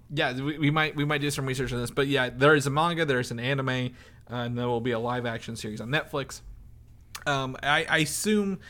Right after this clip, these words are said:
that, I mean, I, I'm gonna cross my fingers, Mike, the same love and care that's been given to this from what we can just tell from the trailer, now it's not, it's not assuming the final product, is also given to their, um, uh, what's it called? Avatar, The Last Airbender show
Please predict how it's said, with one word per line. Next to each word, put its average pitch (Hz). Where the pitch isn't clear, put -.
that, 147
I 156
mean, 147
I, 143
I'm 151
gonna 147
cross 139
my 123
fingers, 120
Mike, 120
the 127
same 123
love 120
and 117
care 120
that's -
been 117
given 110
to 113
this 117
from 120
what 117
we 120
can 196
just 240
tell 202
from 196
the 208
trailer, 117
now 131
it's 123
not, 110
it's -
not 135
assuming 131
the 120
final 123
product, 117
is 143
also 156
given 139
to 160
their, 135
um, 117
uh, 123
what's 127
it -
called? 110
Avatar, 143
The 123
Last 123
Airbender 117
show 80